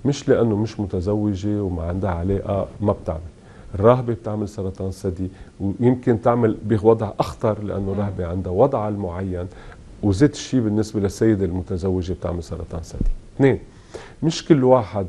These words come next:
Speaker 1: ما عنده بعيلته سرطان ثدي يعني هو محمي من سرطان الثدي، أبدًا، وخطأ. ثلاثة، كل سيدة صار عمرها أربعين سنة من دون ما تحس ولا أي شيء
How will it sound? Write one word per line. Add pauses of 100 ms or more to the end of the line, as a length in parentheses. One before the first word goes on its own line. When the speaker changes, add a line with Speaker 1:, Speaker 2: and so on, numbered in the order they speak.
Speaker 1:
ما
عنده
بعيلته
سرطان
ثدي
يعني
هو
محمي
من
سرطان
الثدي،
أبدًا،
وخطأ. (580)
ثلاثة، (720)
كل
سيدة
صار
عمرها
أربعين
سنة (840)
من
دون
ما
تحس
ولا
أي
شيء